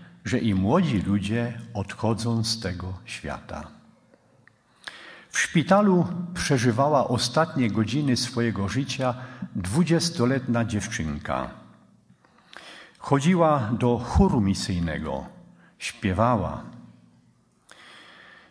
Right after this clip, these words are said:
Wiedziała o tym, że odchodzi ze świata.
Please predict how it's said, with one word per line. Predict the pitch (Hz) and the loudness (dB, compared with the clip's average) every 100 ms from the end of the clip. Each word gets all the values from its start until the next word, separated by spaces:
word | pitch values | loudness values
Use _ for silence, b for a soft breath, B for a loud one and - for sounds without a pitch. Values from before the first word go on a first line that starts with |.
| B | B
Wiedziała | 92 110 147 202 202 123 | -2 2 6 6 6 6
o | 160 | 4
tym, | 160 170 165 139 | 4 4 4 4
że | 131 | 2
odchodzi | 135 139 - 170 147 | 2 0 2 2 2
ze | 127 135 | 0 0
świata. | - 98 71 - 67 | -2 -2 -2 -4 -8